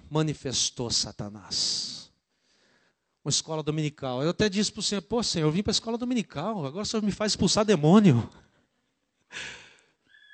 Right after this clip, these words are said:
Deus faz isso, porque Ele quer ver se nós estamos em sintonia. E isso, amados, eu quero dizer pra vocês,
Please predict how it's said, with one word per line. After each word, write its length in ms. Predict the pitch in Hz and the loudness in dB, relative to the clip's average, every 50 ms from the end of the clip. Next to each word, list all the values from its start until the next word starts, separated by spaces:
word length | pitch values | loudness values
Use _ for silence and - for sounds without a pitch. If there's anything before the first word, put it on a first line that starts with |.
| - - _ _ _ _ _ _ _ _ _ _ _ - | -20 -20 _ _ _ _ _ _ _ _ _ _ _ 4
Deus 260 | 143 208 240 254 - - | 8 8 8 8 6 2
faz 280 | - 262 277 254 214 | 0 0 -2 -2 -2
isso, 540 | 269 277 277 269 - - - - - - - _ _ _ _ _ _ _ _ _ _ _ _ _ _ | -2 -2 -2 -2 -2 -2 -4 -6 -8 -10 -14 _ _ _ _ _ _ _ _ _ _ _ _ _ _
porque 220 | - 220 - - | 0 2 2 4
Ele 120 | 294 285 285 | 4 4 4
quer 240 | - - 262 262 226 - 233 | 4 4 4 4 4 2 -2
ver 280 | 240 220 294 311 311 262 | 0 2 2 2 4 2
se 180 | - - 294 | 0 0 2
nós 220 | 277 285 285 277 262 | 2 2 2 2 2
estamos 360 | 247 - - 302 302 294 302 | 0 0 0 0 0 2 2
em 80 | 330 | 2
sintonia. 840 | 302 - - 320 330 320 - 330 330 320 339 359 370 370 359 254 151 - _ _ _ _ _ _ _ _ _ _ _ - | 2 2 2 2 2 2 0 -2 -2 -2 -2 -2 0 0 -2 -2 -4 -8 _ _ _ _ _ _ _ _ _ _ _ -10
E 280 | - 226 240 233 269 339 | -2 2 4 6 8 8
isso, 240 | 359 - - - | 8 6 4 4
amados, 420 | 311 277 254 247 240 202 190 180 165 | 4 4 4 4 2 2 0 2 2
eu 80 | 226 | 2
quero 160 | - - 277 285 | 4 4 2 2
dizer 220 | 247 233 285 311 | 2 0 0 0
pra 100 | - 370 | 0 0
vocês, 800 | 349 359 - - - 262 294 302 220 - - - - - - - | 0 0 0 2 2 0 0 0 -2 -2 -4 -4 -4 -6 -8 -10